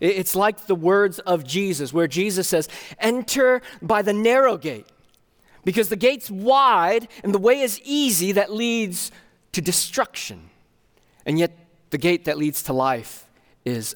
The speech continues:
narrow." So, the question for us this morning is, are God's ways truly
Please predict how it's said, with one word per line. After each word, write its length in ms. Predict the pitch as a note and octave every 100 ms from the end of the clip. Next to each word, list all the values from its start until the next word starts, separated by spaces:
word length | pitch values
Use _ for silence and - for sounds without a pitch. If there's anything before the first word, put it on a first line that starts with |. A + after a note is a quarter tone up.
| -
narrow." 680 | A2+ C3+ F#3 E3+ E2+ D#2 - _ _ _ _ _ _ _ _ _ _ _ - - _ _ _ _ - -
So, 340 | - F#3 F#2+ _ _ _
the 80 | -
question 500 | - A3+ A3+ - F3
for 180 | - C3
us 160 | A#2
this 260 | - A2+ -
morning 440 | A#2 G#2+ G#2 B2+ F3 - _ -
is, 240 | - D#3 - - -
are 380 | - F3 E3+ E3+
God's 720 | F3+ D#3 F3 G3+ G#3+ A3 G3 - _
ways 840 | - C#3+ F#3+ F#3 C#3+ C3 D3 - - _ _ _
truly 920 | - - G#3+ G3+ E3 A2+ G#2+ A#2+ B2+